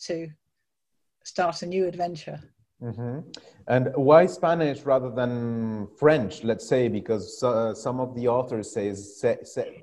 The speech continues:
Speaker 2: told us that obviously London is a, a very important, um, uh,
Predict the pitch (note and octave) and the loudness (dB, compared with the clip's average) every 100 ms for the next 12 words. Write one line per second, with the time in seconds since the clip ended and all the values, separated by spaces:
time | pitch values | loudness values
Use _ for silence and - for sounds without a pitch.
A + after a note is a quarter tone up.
0 | - C3 C#3 A#2 G2+ G2 G#2+ G#2 - - | -4 -2 -2 -2 -4 -2 -2 -2 -6 -20
1 | _ _ - A2 A#2+ A#2+ A#2+ A2+ A2+ A#2+ | _ _ -6 -4 -4 -6 -6 -4 -2 0
2 | B2 A#2+ A#2 - A2 G2 F#2+ - G#2+ G#2+ | 2 4 2 -2 -6 -6 -8 -4 -2 -2
3 | - G#2 F#2+ A#2 C3+ C#3+ C#3+ A2+ G#2+ - | -2 -6 -4 -2 2 4 2 0 -6 -4
4 | A2 A2 G#2+ G2 - G#2+ G2 G2 F#2+ F#2 | -4 -4 -10 -12 -6 -4 -4 -6 -10 -10
5 | F#2 F2+ - F#2+ F#2+ F#2 | -12 -12 -10 -6 -6 -6